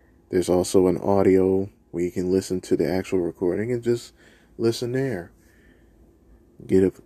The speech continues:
couple of pocket Bibles, little pocket notebooks,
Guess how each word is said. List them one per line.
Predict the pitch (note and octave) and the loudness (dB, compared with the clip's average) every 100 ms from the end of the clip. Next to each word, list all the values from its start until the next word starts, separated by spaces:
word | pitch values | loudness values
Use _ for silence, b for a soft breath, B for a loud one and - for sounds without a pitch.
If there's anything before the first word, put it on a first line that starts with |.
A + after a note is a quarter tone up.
| - | -6
couple | G#2 A2 | -4 2
of | F2 | 0
pocket | - F#2+ G2+ A2 | 2 -2 -2 -4
Bibles, | G#2 G#2 A2+ A2+ A#2 A#2+ C3+ - - - - _ _ _ _ _ _ _ _ _ _ _ _ _ | -2 0 2 2 2 0 -4 -12 -18 -20 -20 _ _ _ _ _ _ _ _ _ _ _ _ _
little | F2+ F2+ | 0 0
pocket | D#2 F#2+ F#2+ G2 | 0 0 0 0
notebooks, | E2+ G#2 A#2 A2+ B2 - - - - | 0 0 0 0 0 -2 -14 -20 -20